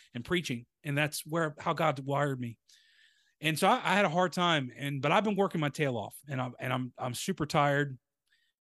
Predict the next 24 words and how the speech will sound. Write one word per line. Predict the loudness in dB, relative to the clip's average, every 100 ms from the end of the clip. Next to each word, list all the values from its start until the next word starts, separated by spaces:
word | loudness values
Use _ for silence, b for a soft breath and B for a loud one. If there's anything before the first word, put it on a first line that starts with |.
| _ _
And, | -4 -2 -2
uh, | -2 -2
my | -2
pastor | 0 0 0 -2
came | -2 0
to | -2
me | -2
this | -4 -4
morning, | -2 0 -2 -6 -14
and | -12 -6
he | -6
said, | -2 -2 -2 -4 -10 _ _ _ _ -6
"We're | -2 0
giving | 2 2 2
your | 2
job | 2 2 4 4 4
at | 0
Trunk | -2 -2 -2
or |
Treat | -4 0 0
away | 2 0 0 -2 -6 _ _ _ _ _ _ _ _ _
to | -10
somebody | -4 0 2 4 4
else, | 2 -2 -8 -14